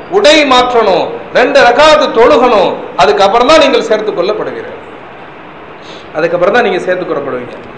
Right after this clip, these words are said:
இந்த பேச்சு பேச்சா இருக்கையிலேயே உடனே உசைது சொன்னாங்க, இன்னொரு விஷயம் சொல்றேன், கேட்டுக்குங்க. கூட்டத்துக்குள்ள முஆதுன்னு அஸ்-, அ, மு-,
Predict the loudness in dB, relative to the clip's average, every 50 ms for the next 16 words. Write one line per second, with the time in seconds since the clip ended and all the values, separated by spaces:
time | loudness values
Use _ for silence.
0 | -20 -14 -8 -4 -2 0 2 4 4 4 4 2 0 2 4 4 4 4 4 4
1 | 4 4 4 4 4 4 6 6 6 6 4 6 4 4 4 4 2 2 0 0
2 | 0 0 -4 -4 -6 -4 -2 -2 -2 0 2 0 0 0 -2 -6 -12 -14 -16 -10
3 | -8 -6 -4 0 4 4 4 4 4 2 0 0 2 2 4 4 4 2 2 2
4 | 2 2 2 2 0 -2 -2 -2 0 0 0 0 -2 -8 -12 -14 -16 -18 -14 -4
5 | -2 -2 0 4 4 4 4 2 0 0 2 4 4 4 4 4 4 4 6 6
6 | 6 6 4 4 2 0 0 0 -2 -2 -4 -6 -4 -4 -4 -4 -4 -6 -6